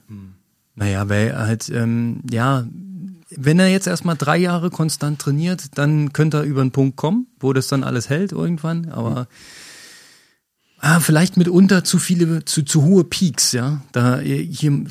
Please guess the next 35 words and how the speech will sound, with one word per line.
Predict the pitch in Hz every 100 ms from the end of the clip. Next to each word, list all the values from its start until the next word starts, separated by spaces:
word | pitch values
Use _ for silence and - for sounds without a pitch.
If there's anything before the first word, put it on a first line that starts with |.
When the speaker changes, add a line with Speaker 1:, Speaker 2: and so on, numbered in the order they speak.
| -
Speaker 1:
weil | 135 135 123 113
wenn | 135
er | 151 147
diesen, | 135 123 127 123 123
äh, | 135 120
diese | 143 151 147 135 120 123
lange | 120 156 151
Läufe, | 139 147 170 - 156 156 139
dreißig, | 127 131 156 165 143 -
fünfunddreißig | - 160 160 143 143 135
Kilometer | - 147 131 143 165 151 151
in | - 131
diesem | 139 139
langsamen | 131 151 165 147 139
Tempo | 151 160 151
macht, | 117 113 131 -
dann | 117
sind | 120
es | 120
unheimlich | - 160 139 143 139 -
viele | 139 131
Stunden, | 123 - 151 151 135 117 113
wie | 117
die | 120
Gelenke | 117 113 127 131 120
da | 117 117
leiden | 113 110 113 123 110
müssen. | 104 107 120 120
Speaker 2:
Beim | 110 104
Speaker 1:
Und | 107
Speaker 2:
letzten | 104 -
Mal | 120 120
sechs | 110 110
dreißiger | - 113 113 110 92
Tempo. | - 98 -